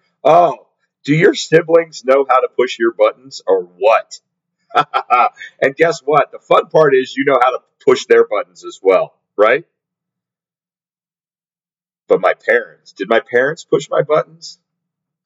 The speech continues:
They installed the buttons. They know exactly where they're at,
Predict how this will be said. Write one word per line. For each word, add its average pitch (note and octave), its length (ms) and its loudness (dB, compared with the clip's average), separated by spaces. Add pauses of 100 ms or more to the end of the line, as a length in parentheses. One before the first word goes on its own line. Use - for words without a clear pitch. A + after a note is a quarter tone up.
(680)
They F3 280 2
installed F3+ 800 0
the C#3+ 80 0
buttons. G#2+ 640 -4
They C3 140 2
know D3+ 380 2
exactly C#3 640 -4
where A#2+ 180 -2
they're B2 360 2
at, - 180 -8